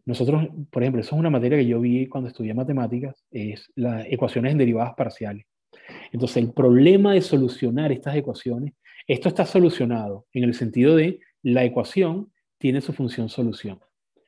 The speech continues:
Pero, vaya, calcular la ecuación derivada, la, la, la solución de una derivada parcial, de una ecuación en derivadas parciales, uf, eh, tiene su, tiene su trabajo, ¿ok?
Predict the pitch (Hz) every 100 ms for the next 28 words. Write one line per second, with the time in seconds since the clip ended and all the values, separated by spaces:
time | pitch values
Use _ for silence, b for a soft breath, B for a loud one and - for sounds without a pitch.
0 | _ _ _ _ 135 123 120 117 110 120
1 | 160 - - 127 104 113 113 117 113 123
2 | 156 139 - 117 135 127 110 110 127 131
3 | - 113 107 - 117 107 104 - 120 117
4 | - 110 - 131 110 127 135 117 117 120
5 | 120 - 120 127 131 120 139 131 - 131
6 | 113 107 107 113 131 - 123 127 147 _
7 | _ _ _ _ _ _ - - B B
8 | _ - 107 107 107 104 127 127 104 95
9 | _ - 127 156 123 113 - 101